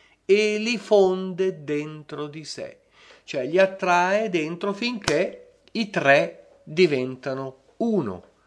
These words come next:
Nella sintesi degli opposti succede che le qualità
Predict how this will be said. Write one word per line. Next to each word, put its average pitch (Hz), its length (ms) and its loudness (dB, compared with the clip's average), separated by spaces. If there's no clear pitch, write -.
Nella 190 580 2
sintesi 113 760 -4
degli 113 260 -4
opposti 117 1080 -4
succede 165 760 2
che 127 300 2
le 220 380 0
qualità 147 920 4